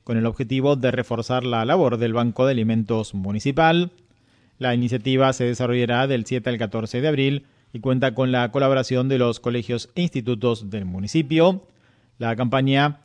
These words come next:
hace un llamamiento a vecinos para donar productos básicos, especialmente alimentos no perecederos, material higiénico y artículos destinados a bebés, como pañales o potitos.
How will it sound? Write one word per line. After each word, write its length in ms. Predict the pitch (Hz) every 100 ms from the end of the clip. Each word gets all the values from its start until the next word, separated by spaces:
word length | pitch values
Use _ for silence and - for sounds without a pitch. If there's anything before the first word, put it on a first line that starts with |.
| -
hace 200 | 127 120
un 80 |
llamamiento 540 | 123 135 131 131 113 135
a 20 |
vecinos 540 | 131 131 131 135 135
para 280 | - 123 117 117
donar 320 | 139 170 135
productos 600 | 127 120 110 123 113 101
básicos, 600 | 135 131 120 147 160 - _ _
especialmente 760 | - 120 135 123 131 120 135 -
alimentos 580 | 185 175 143 135 139 123
no 180 | 120 113
perecederos, 720 | 131 147 131 135 135 143 120
material 500 | 117 110 110 107 104
higiénico 680 | - 151 147 123 175 185 - _ _
y 60 | 151
artículos 540 | 151 143 143 135 131
destinados 600 | 151 147 123 127 127 -
a 80 | 104
bebés, 380 | 139 196 107 -
como 380 | - 107 107
pañales 560 | 104 113 135 127 123 - -
o 160 | 185
potitos. 580 | 127 123 147 127 143 143